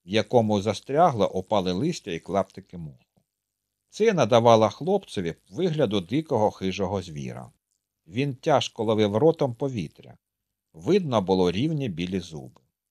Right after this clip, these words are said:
Він дивився на Кі знизу вгору, і очі в нього були, як у зацькованої тварини, сповнені страху та люті. І Кі, сидячи на ньому верхи, на якусь мить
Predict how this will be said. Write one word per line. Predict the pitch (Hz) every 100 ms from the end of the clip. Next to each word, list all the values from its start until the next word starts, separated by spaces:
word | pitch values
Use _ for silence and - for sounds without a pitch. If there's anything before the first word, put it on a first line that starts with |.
| _ _ _ _ -
Він | 92 226
дивився | 151 113 123 110 113
на | 104 104
Кі | 202 202
знизу | 113 123 135 156
вгору, | 117 92 98 85 73 76 _ _ _ _
і | - 127 -
очі | 196 233 135
в |
нього | 104 95 92
були, | 87 87 85
як | 95 113
у | 113
зацькованої | 123 - - 165 165 160 160
тварини, | 160 170 160 87 71 64 _ _ _
сповнені | _ - 131 113 104 107 101
страху | - 117 165 - 110
та | - 120
люті. | 90 71 - - _ _ _ _ _ _ _ _ _ _ _ _ _ _ _ _ _ _ _ _
І | 143 202
Кі, | - 240 254 220
сидячи | - - 220 131 120 131
на | 135
ньому | 131 127 127
верхи, | 151 202 175 - 85
на | 101
якусь | 139 139 175 160
мить | 180 202 196 -